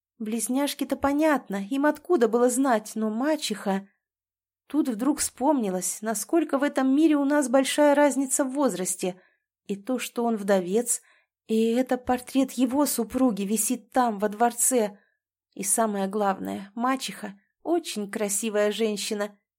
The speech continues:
и по возрасту она намного ближе к нему, чем я. Пока я предавалась внутреннему раздраю,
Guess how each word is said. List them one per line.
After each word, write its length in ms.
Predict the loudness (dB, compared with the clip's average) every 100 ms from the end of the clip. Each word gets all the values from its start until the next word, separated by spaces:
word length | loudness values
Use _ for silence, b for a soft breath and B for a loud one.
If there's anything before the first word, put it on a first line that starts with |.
| _
и 120 | -4
по 180 | 4 4
возрасту 640 | 4 2 0 -2 -2 2
она 240 | 2 4 2
намного 440 | 2 0 0 0
ближе 380 | 0 0 -2 -4
к 100 | -4
нему, 240 | -4 -2
чем 240 | -2 -2 -2
я. 340 | 0 0 -2 _ _ _ _ _ _ _
Пока 260 | -6 -2 0
я 200 | 2 2
предавалась 640 | 0 2 4 4 2 0
внутреннему 560 | -2 -4 -4 -4 -4 -2
раздраю, 580 | 0 0 2 4 4